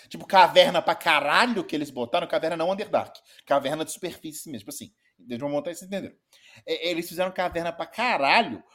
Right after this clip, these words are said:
com a tranquilidade, que no instante que você fala, "Véi, cansei", você usa essa habilidade, você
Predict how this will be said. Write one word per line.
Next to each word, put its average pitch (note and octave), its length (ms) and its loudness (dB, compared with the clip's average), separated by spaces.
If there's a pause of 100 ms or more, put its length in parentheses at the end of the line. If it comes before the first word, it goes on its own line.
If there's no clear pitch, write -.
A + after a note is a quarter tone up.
(120)
com G3 140 2
a G#3+ 60 2
tranquilidade, G3+ 640 0
que F#3 60 -14
no F#3 60 -8
instante G3 240 -8
que - 60 -20
você G3+ 100 -8
fala, E3+ 240 0
"Véi, D#3+ 280 0
cansei", F#3+ 500 -12 (220)
você - 120 -6
usa E3+ 120 -4
essa F#3+ 100 -8
habilidade, E3+ 600 0 (240)
você - 120 -4